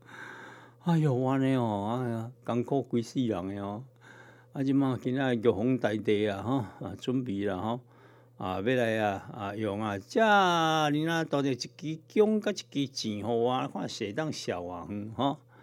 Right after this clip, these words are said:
这凊彩射嘛，会当射到足远的对不？唔，莫讲偌远啦，你射咧吼，啊，你几千平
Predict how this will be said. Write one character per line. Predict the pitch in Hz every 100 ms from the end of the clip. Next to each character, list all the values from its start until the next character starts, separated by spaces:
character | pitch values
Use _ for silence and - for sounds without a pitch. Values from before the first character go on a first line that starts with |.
| - - - -
这 | -
凊 | 214 262 226
彩 | 240 196
射 | 196 180
嘛， | 175 151
会 | 135
当 | 202 165
射 | - 127
到 | 180
足 | 170 131
远 | 131
的 | 131 127
对 | 139
不？ | 113
唔， | 127 117
莫 | 107 113 139 135
讲 | 135
偌 | 123 90 82
远 | 92 92
啦， | 90
你 | 127
射 | - - 92
咧 | 117 127
吼， | 107
啊， | 101
你 | 123
几 | - 104
千 | 104 95
平 | -